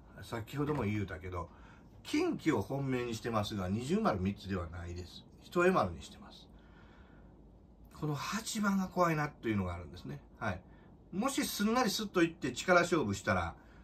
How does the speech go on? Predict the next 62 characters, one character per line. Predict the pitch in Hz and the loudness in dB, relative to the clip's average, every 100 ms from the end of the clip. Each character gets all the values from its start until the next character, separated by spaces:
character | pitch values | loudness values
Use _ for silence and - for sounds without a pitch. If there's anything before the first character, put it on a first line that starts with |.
| - 120 | -14 -10
一 | 117 175 | -4 0
五 | 120 | 2
五 | 95 98 | 4 2
一 | 90 | 2
の | 87 82 | -2 -6
折 | 82 | -6
り | |
返 | 95 90 | -2 -2
し | - | -2
や | - | -4
と | 90 | -6
僕 | 85 82 | -10 -8
は | 87 | -6
見 | 92 | -4
て | 90 | -4
ま | 87 - | -8 -10
す。 | - | -12
も | 143 170 | -6 -4
ち | 175 | -2
ろ | 165 | 0
ん | |
五 | 131 151 | 6 8
一 | 160 95 | 8 2
も、 | 90 - - - - - - | -8 -10 -18 -20 -20 -20 -6
一 | 110 104 180 | -4 0 2
五 | 123 | 4
も | 87 95 | 2 0
あ | |
る | 101 | 0
と | 120 85 | -2 -6
見 | 80 | -8
て | 85 | -10
ま | 82 | -12
す。 | - | -4
故 | 160 | -2
障 | - 101 | 0 0
だ | 90 | -2
け | 85 | -6
に | 82 95 | -8 -8
ね。 | - - - - - - | -10 -16 -20 -20 -20 -14
う | 110 | -4
ん。 | 98 80 - - | -2 -4 -8 -14
指 | - 110 | -10 -8
す | - | 0
ケ | 175 | 2
ー | 143 | 2
ス | 113 | 2
も | 101 | -2
あ | 95 | -2
る | |
と | 87 | -6
思 | 90 | -10
い | - | -14
ま | - | -16
す。 | - - - - - | -18 -18 -20 -20 -12
そ | - | -4
れ | 226 | -2
か | 202 | 0
も | 143 139 | 0 -2
し | - | -6
く | - 113 | -4 2
は、 | 104 | 2